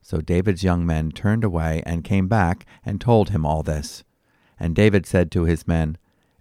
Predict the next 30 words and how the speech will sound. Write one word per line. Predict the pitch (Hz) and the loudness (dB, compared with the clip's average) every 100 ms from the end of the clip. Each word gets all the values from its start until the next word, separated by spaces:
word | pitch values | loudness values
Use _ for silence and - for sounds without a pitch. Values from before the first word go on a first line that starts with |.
| - | 0
"Every | 123 117 | 2 4
man | 107 98 98 | 4 2 0
strap | - - 107 101 | -4 0 0 2
on | 95 90 | 0 2
his | 95 - | 0 -2
sword." | 82 76 73 76 76 _ _ _ _ | -2 0 -2 -6 -14 _ _ _ _
And | - - | -10 -4
every | 90 98 | 0 2
man | 92 92 92 | 4 4 2
of | |
them | 92 87 | 2 0
strapped | - - 87 - | -2 -2 -2 0
on | 85 80 | -2 0
his | 85 | -2
sword. | - - 73 67 - - _ _ _ - | -2 -2 0 -2 -8 -18 _ _ _ 0
David | 98 87 | 2 4
also | 90 113 76 | 4 2 0
strapped | - - 78 - | -2 -4 -2 0
on | 92 90 | 0 2
his | 113 - | 0 0
sword. | - 71 78 85 _ _ _ _ - | -2 -2 -4 -8 _ _ _ _ -4
And | 80 | 0
about | 82 73 | 0 0
four | - 98 | 2 4
hundred | 101 104 104 | 4 2 0
men | 98 90 82 | 2 2 2
went | 90 98 | 0 0
up | 92 - | -2 -4
after | 87 90 - 107 | -4 -4 -2 -2
David, | 85 80 78 73 | 0 0 -2 -4